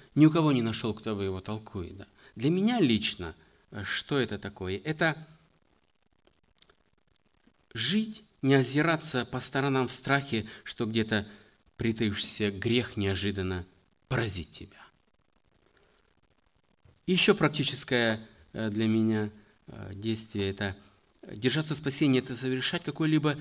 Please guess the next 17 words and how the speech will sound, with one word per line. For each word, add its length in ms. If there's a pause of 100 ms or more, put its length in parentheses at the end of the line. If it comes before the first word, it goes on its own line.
(140)
служение 800 (260)
в 140
церкви 720 (140)
с 160
радостью. 580 (1300)
Не 120
как 380 (440)
какое-то 400
повиновение 920 (840)
или, 420 (260)
э, 460 (720)
проявлять 480
какое-то 400
безразличие, 1040
но 400 (380)
с 160
радостью 720